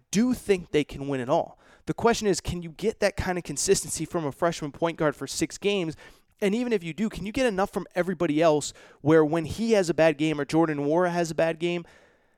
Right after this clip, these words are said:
I don't know. I don't know if you can get that from them, but I do think it's at least possible that they get there by the end of the year, so I don't wanna include them. I think that's ten teams, and I would put them at a distant tenth. But I'd be remiss if I didn't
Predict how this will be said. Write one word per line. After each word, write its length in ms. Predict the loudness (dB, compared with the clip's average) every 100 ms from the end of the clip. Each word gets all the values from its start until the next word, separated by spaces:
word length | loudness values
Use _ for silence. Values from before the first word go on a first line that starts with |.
| _ _ _ _ _ _ _ _
I 100 | 2
don't 160 | 4 6
know. 220 | 4 -2 -8 _
I 80 | 0
don't 220 | 2 2
know 160 | 4 4
if 100 | 2
you 100 | -8
can 200 | -10 -2
get 220 | -2 -2
that 140 | -6
from 200 | -4 -6
them, 200 | -4 -8 2
but 380 | 4 4 2 -14 -16 -20 _ _
I 100 | -2
do 180 | 0 0
think 180 | 0 -2
it's 140 | -2
at 100 | -2
least 220 | -2 -6
possible 680 | -8 -8 -4 -2 0 2 2
that 140 | 0 0
they 120 | 0
get 220 | 0 0
there 100 | 2
by 160 | 2 0
the 100 | 0
end 100 | -2
of 40 |
the 80 | -4
year, 160 | -2 -4
so 140 | -4 -4
I 80 | 0
don't 220 | 0 2
wanna 180 | -2 -2
include 380 | -2 0 2
them. 200 | 2 -2 -4 -18 -20 _ _
I 80 | -4
think 180 | -2 0
that's 220 | -2 -2
ten 500 | -4 0 0 0 -4
teams, 480 | -6 -2 -2 -4 -6
and 140 | 0
I 80 | 2
would 180 | 2 0
put 220 | -4 0
them 200 | 0 0 -2
at 80 |
a 160 | -4 -4 _
distant 380 | -2 0 -6 -10 -8
tenth. 500 | -6 -4 -6 -8 -20 _ _ _ _ _ -8
But 100 | 4
I'd 260 | 4 4 0
be 120 | 0
remiss 260 | 2 0 0
if 80 |
I 80 | 2
didn't 240 | 2 -2